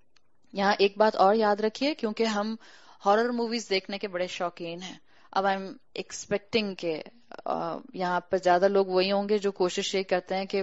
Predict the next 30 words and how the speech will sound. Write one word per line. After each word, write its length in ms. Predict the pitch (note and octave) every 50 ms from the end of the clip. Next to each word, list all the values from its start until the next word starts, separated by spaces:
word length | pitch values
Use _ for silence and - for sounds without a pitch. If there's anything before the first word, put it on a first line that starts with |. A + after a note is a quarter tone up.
| F#3 -
وہ 120 | F#3+ F#3+
movies 360 | F3+ F#3+ F#3 F3+ F3 G3+ G3 -
سے 140 | - -
اپنے 220 | F#3+ - - F3+ F#3
آپ 160 | F3 F3 E3+
کو 100 | - F#3
maximum 560 | F#3 F3 E3 E3 - - - F3 F3+ F3 F3+
دور 180 | F3 E3+ E3+ E3+
رکھیں، 260 | E3+ E3+ - G#3+ A3 - - - - - - - - - G3
but 140 | F#3+ G#3
ہم 80 | G3 G3+
سب 240 | - - G3+ F#3 -
کا 100 | - G#3 G3
دور 160 | F#3+ F3+ F3+ F#3 F#3 F3
جاہلیت 500 | F#3 F#3+ F#3 F3 F#3 F#3 F#3+ F#3 E3+ E3
گزرا 340 | E3+ E3 E3+ F3+ G3 G3+
ہے، 120 | F#3+ E3+ G3 - - - - - - - -
اور 200 | - - F3 F#3
ہم 200 | G3+ G3 F3+ G3
سب 280 | G3 - G3+ F#3 F#3
جو 100 | F#3+ G3+
ہیں 180 | A3 G#3+ F#3 F3+
وہ، 360 | F3+ F3+ F#3 F#3 F3+ - -
آ، 180 | E3 F3 E3 -
horror 280 | E3 F#3 F3 F#3+ F#3+
movies 400 | G3 G3+ F#3 F#3 F#3 G3 F#3 -
دیکھنے 320 | F#3+ F3+ F3 - G#3 G3+ F#3+
کے 140 | - G3+ G3
شوق 360 | - - F#3 F3 F3 - F#3
بھی، 120 | F#3+ G3+